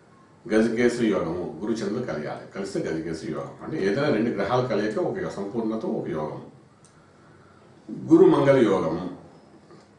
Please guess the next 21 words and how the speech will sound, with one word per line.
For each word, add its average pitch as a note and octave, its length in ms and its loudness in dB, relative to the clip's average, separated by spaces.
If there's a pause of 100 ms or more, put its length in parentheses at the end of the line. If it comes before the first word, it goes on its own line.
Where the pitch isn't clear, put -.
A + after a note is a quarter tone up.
(560)
గురుడు D3 260 4
కుజుడు C#3 380 2
కలిస్తే A#2 280 -2
గురు G2 220 0
మంగళ D#2+ 280 -4
యోగం. D2+ 240 -6 (1600)
ఇది F3+ 120 4
ఒక - 120 4
రకమైన A#2 340 2
అద్భుతమైన F#2+ 580 -4
యోగం. - 300 -8 (1800)
అలాగే D3+ 380 6
చంద్రమంగళ B2+ 640 2
యోగము, F2+ 540 -2 (320)
చంద్రుడు B2+ 280 0
ప్లస్ - 280 -4
కుజుడు G#2+ 260 -2
కలిస్తే G2 220 -4
చంద్రమంగళ - 520 -6
యోగం - 300 -8
అంటారు. - 320 -16